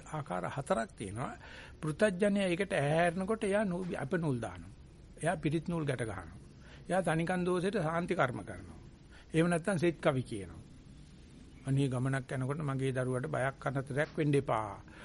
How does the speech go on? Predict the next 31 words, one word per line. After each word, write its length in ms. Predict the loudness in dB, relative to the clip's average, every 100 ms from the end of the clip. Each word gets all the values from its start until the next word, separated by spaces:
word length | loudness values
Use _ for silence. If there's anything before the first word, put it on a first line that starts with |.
| -4
මටත් 340 | 2 4 4 4
වෙන්න 260 | 4 6
එපා" 480 | 6 6 2 0 -4
කියලා 340 | 0 2 2 0 -8 -6 0
යන්න 220 | 2 4
ඉස්සලා 280 | 2 4 2
පිරිත් 220 | 4 2
නූලක් 240 | 2 0 0
දාගන්න. 320 | -4 -8 -14 -16 -18 -18 -18 -18 -18 -18 -18 -18 -18 -16 -16 -18 -18 -18 -8
භාවනා 460 | -2 2 4 6 6
කරන 200 | 6 6
එකට 340 | 6 4 4
තේරෙනවා 460 | 4 2 4 2 4
පිරිත් 300 | 4 4 4
නූල් 180 | 2 4
දාගෙන 380 | 6 6 4
භාවනා 440 | 4 4 6 6 4
කරත් 340 | 4 4 2
හුස්ම 260 | 0 0 0
ඉවර 220 | 0 0
වෙනකොට 300 | 0 2 2
දැනෙන්නේ 380 | 2 2 4 4
නැති 140 | 2
තැනකට 360 | 2 4 4 4
යනවා. 920 | 6 8 6 6 4 2 0 -6 -10 -14 -18 -4
ඒක 240 | 2 4 4
දැනගන්න 540 | 6 6 8 6 4
ගොඩාක් 680 | 6 6 4 2 2 4 4
සතිය 320 | 4 4 6 4
තියෙන්න 320 | 6 4 4
ඕනේ. 560 | 2 2 0 -2 -4